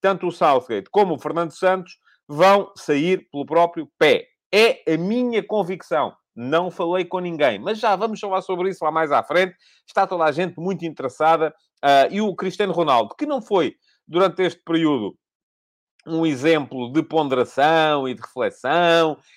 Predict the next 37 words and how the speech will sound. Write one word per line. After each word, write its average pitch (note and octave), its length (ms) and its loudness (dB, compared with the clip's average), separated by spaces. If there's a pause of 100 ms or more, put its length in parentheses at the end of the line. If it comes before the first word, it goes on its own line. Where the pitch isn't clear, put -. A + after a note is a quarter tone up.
e E3 80 -2
dessas B2+ 340 0
coisas C#3 360 -4
todas, D#3+ 380 -2 (240)
naquele E3 360 0
post F3+ 540 2
que E3 60 0
alguém D3+ 240 2
escreveu D3 360 -4
por D3 160 -6
ele D#3 100 0
ontem D3 380 0
no, C3+ 260 -6
no, C3+ 320 -6
no, B2 360 -6
no D3+ 160 -6
Instagram, D#3+ 560 0 (300)
ele F3 240 4
diz G3+ 160 -4
uma F3 220 0
coisa F3+ 440 2
que F3+ 340 -2
é G3+ 300 -2
absolutamente F#3 840 -6
verdadeira, G3 880 4 (360)
que F#3+ 240 0
é, G#3+ 460 2
eh, E3+ 560 4
não A3+ 260 -6
vamos A#3+ 280 2
estar G#3+ 200 0
aqui G#3+ 240 -4
agora A3+ 260 2
a G#3+ 40 -4
falar A#3 260 0
a A3 80 -2
quente. A3+ 480 -6